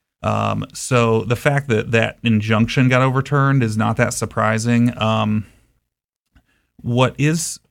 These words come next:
surprising is the, the precedent that you're talking about. There's a case called Steele from, I think, nineteen fifty-two that was discussed in this case, and ultimately it was narrowed and distinguished on the fact pattern. Um, so they're,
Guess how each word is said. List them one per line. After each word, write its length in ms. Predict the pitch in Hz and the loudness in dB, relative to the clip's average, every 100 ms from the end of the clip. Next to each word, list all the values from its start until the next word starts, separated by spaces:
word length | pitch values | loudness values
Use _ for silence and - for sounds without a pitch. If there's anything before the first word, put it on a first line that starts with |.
| - | -16
surprising 600 | - 113 113 107 107 107 | -4 -2 0 0 0 0
is 200 | 107 104 | 0 -2
the, 120 | 110 | -6
the 220 | 107 - 113 | -4 -2 -2
precedent 560 | - 143 139 110 104 | 0 0 2 0 0
that 60 | - | -2
you're 80 | - | 0
talking 260 | 113 104 | 0 0
about. 180 | 104 104 | 0 0
There's 200 | 104 101 | 0 -4
a 40 | 110 | -2
case 300 | 123 110 - | 0 0 0
called 240 | 110 98 | -4 -4
Steele 540 | - - 113 110 104 | -8 -4 -2 0 0
from, 200 | 104 107 | -2 -2
I 80 | 107 | -2
think, 220 | 104 107 | -2 -2
nineteen 420 | 107 110 - 110 107 | 0 -2 0 0 0
fifty-two 640 | - 101 104 - - 107 | -2 -6 -8 -6 -2 -2
that 120 | 101 | -2
was 160 | 113 - | -4 -4
discussed 540 | - - - 104 - | -6 -8 -6 -6 -4
in 80 | 107 | -8
this 120 | 104 | -8
case, 360 | - 110 107 - | -6 -4 -4 -2
and 120 | 107 | -2
ultimately 680 | 113 123 120 110 110 110 107 _ _ _ _ _ _ _ | -2 2 2 2 0 -4 -4 _ _ _ _ _ _ _
it 180 | - 113 | -4 0
was 160 | 113 107 | 0 0
narrowed 460 | 107 110 110 110 | 0 2 2 2
and 140 | 107 107 | 2 0
distinguished 720 | 110 - 110 107 107 107 - | -4 -2 0 2 -2 -4 -4
on 160 | 107 104 | -4 -4
the 80 | 101 | -4
fact 380 | 110 104 110 | -4 -4 -6
pattern. 600 | - 113 110 120 127 123 - | -6 -4 -2 0 0 -2 -4
Um, 220 | 110 104 | -4 -4
so 160 | - 107 | -2 -4
they're, 200 | 101 | -4